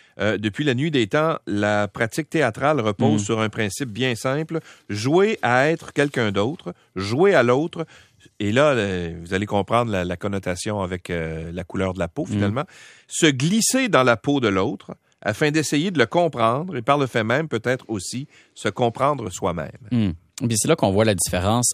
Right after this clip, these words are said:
Speaker 2: entre l'art et une politique publique ou un discours politique.
Speaker 1: Ouais.
Speaker 2: Comprenez-moi bien, je dis pas que l'art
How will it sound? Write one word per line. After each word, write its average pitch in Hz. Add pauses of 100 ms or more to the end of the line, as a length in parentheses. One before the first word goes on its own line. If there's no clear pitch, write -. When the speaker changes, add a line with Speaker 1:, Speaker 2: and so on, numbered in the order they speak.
Speaker 2:
entre 107
l'art 95
et 92
une 85
politique 90
publique 95
ou 95
un 90
discours 92
politique. 95
Speaker 1:
Ouais. 87 (100)
Speaker 2:
Comprenez-moi 95
bien, 110
je 104
dis 87
pas 135
que 95
l'art 104